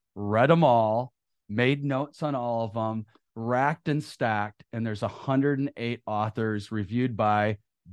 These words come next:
Bishop Paprocki, who was in your opening story, the bishop running the marathon, one of the first LifeSite news stories about Life Runners back in two thousand eleven. He reviewed it and has his review comment.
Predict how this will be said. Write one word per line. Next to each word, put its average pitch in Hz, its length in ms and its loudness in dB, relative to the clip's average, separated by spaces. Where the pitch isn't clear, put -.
Bishop 123 420 -2
Paprocki, 120 760 -2
who 120 120 -4
was 113 180 -4
in 107 140 0
your 123 260 -2
opening 104 400 -2
story, 98 600 -4
the 107 80 -2
bishop 120 480 -2
running 120 260 2
the 117 80 2
marathon, 110 600 -2
one 120 180 0
of 117 60 -2
the 107 100 -2
first - 380 -2
LifeSite 113 500 0
news 127 260 -2
stories 92 460 -8
about 95 240 -8
Life 101 240 -4
Runners 98 300 -6
back 101 240 -4
in 98 120 -6
two 113 160 -6
thousand 110 380 -4
eleven. 104 460 -2
He 120 220 0
reviewed 127 500 2
it 107 160 -4
and 104 80 -10
has 107 140 -6
his 107 180 -8
review 117 360 -2
comment. 98 500 -4